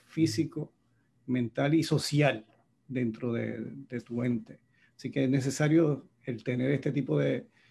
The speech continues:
de compartir también con la, con la familia. Así que mantenerte activo,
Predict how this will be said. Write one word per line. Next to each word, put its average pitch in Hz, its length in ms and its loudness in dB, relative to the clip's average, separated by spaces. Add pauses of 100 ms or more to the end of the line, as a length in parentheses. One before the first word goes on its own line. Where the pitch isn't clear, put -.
(320)
de 120 1120 -2
compartir 143 720 0
también 135 380 0
con 139 240 -2
la, 117 320 -2
con 123 100 -4
la 117 60 -4
familia. 147 320 0
Así 147 160 0
que 156 80 2
mantenerte 139 680 4
activo, 165 680 6